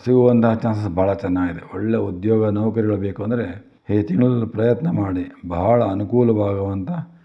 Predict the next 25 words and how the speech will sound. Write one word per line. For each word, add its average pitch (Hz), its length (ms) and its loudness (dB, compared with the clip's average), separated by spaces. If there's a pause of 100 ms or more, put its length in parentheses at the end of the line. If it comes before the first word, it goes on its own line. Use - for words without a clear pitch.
(300)
ಚಾನ್ಸಸ್ 104 400 -4
ಚೆನ್ನಾಗಿದೆ. 82 560 -6 (260)
ಮತ್ತು 135 200 -2
ವಿಶೇಷವಾದ 151 600 6
ಉನ್ನತವಾದ 143 880 6
ಗೌರವಗಳು, 151 480 6
ಸ್ಥಾನಗಳು 123 760 4
ಸಿಗ್ತದೆ 101 320 -6
ನಿಮಗೆ. 90 380 -8 (600)
ಸಣ್ಣ 113 180 2
ಪುಟ್ಟ 113 200 0
ಅಧಿಕಾರ, 110 340 0
ದೊಡ್ಡ 92 260 -6
ದೊಡ್ಡ 107 140 2
ಅಧಿಕಾರಗಳು 104 440 0
ಸಿಗುವಂಥ 101 360 -4
ಚಾನ್ಸಸ್ 87 400 -10
ಭಾಳ 87 200 -6
ಚೆನ್ನಾಗಿದೆ. 92 540 -6 (500)
ಪ್ರಯತ್ನ 92 360 -4
ಮಾಡಿ, 87 240 -2
ಅನುಕೂಲ 85 300 -6
ಆಗ್ತದೆ. 82 480 -14 (920)
ನಿಮ್ಮ 143 240 6
ಆಸೆಗಳು 135 1160 4